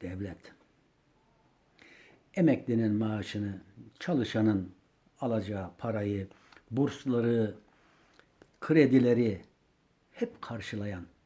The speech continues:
devlet. Özeldir, kamudur hiç fark etmiyor. Hepsi devletten çıkıyor. Devlet. Dört harfli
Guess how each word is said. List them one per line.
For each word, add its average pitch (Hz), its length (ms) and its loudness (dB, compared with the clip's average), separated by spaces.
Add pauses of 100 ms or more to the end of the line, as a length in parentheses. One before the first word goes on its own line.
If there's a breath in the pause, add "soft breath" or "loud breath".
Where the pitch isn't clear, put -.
devlet. 101 760 -10 (880)
Özeldir, 160 840 0
kamudur 127 400 2
hiç 131 120 -4
fark 117 320 -10
etmiyor. 101 420 -6 (580 soft breath)
Hepsi - 420 -10 (300 soft breath)
devletten 113 920 2
çıkıyor. - 460 -12 (1200)
Devlet. 92 400 -12 (1700)
Dört 123 300 4
harfli 127 540 -8